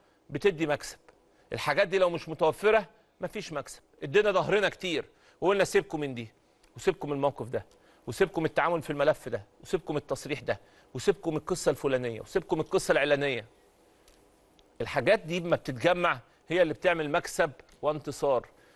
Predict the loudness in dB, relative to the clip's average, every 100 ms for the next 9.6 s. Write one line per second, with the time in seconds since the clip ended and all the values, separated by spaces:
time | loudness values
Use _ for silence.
0 | _ -2 4 4 4 -6 -4 -2 0 2
1 | 4 2 -4 -10 _ _ -6 -6 -2 4
2 | 6 6 4 -6 _ 0 2 2 2 0
3 | 0 -6 0 0 0 -4 2 2 2 -2
4 | 0 0 0 -2 0 0 -2 -6 -10 _
5 | -20 -20 _ _ _ _ _ -20 -20 _
6 | _ _ _ -4 -4 -4 -6 0 2 2
7 | 2 2 4 0 -2 -10 _ _ _ _
8 | _ -4 4 6 4 2 0 4 4 4
9 | 0 0 0 2 -6